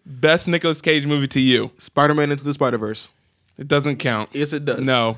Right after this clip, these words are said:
Speaker 2: He's in
Speaker 1: He
Speaker 2: the
Speaker 1: has
Speaker 2: movie.
Speaker 1: to be a, he has to be the main character.
Speaker 2: Well, when he came on the screen, he was the main character.
Speaker 1: No.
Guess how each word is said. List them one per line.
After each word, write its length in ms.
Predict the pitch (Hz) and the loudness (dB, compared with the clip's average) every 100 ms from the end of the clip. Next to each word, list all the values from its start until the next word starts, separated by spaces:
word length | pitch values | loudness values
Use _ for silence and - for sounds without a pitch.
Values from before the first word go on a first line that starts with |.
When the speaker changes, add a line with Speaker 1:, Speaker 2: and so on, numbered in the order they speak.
| - | -6
Speaker 2:
He's 200 | 156 151 | -4 2
in 60 | 160 | 4
Speaker 1:
He 60 | |
Speaker 2:
the 40 | 165 | 6
Speaker 1:
has 120 | 180 | 6
Speaker 2:
movie. 120 | 175 | 4
Speaker 1:
to 40 | 147 | 6
be 160 | 185 | 6
a, 140 | 180 165 | 6 4
he 160 | 147 165 | 4 4
has 140 | 165 | 4
to 80 | 175 | 2
be 80 | 156 | 2
the 100 | 135 | 2
main 640 | 127 139 143 143 139 123 | 4 4 4 2 0 -6
character. 600 | - 123 113 - 110 110 _ - | 0 0 0 -4 -12 -12 _ -6
Speaker 2:
Well, 200 | 143 147 | -2 0
when 120 | 156 | 0
he 140 | 160 | -2
came 280 | 147 175 175 | 0 0 2
on 120 | 180 180 | 2 2
the 80 | |
screen, 320 | 175 190 196 180 | -2 0 0 2
he 100 | 180 | 4
was 200 | 175 160 | 4 2
the 60 | |
main 320 | 165 165 165 | 2 2 2
character. 340 | 151 160 143 147 | 0 0 2 2
Speaker 1:
No. 400 | 139 127 117 | 2 4 2